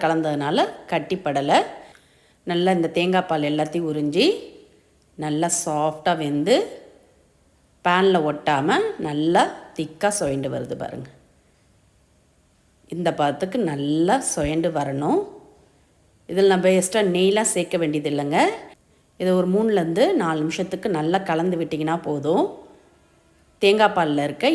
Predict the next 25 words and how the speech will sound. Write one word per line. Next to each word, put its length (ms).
எண்ணெய் 260
பிரிஞ்சு 420
வரும். 320
பாருங்க, 300
நல்லா 220
பேன்லேயும் 500
கரண்டியிலும் 560
ஒட்டாம 460
நல்லா 320
திக்கா 360
சுவைண்டு 460
வருது. 340
இதுதான் 380
கரெக்டான 560
பதம். 360
இப்போ 140
அடுப்பை 340
ஆஃப் 180
பண்ணிட்டு 380
இதை 160
ஒரு 180
நெய் 220
தடவின 400
பவுலுக்கு 480
மாத்திக்கங்க. 640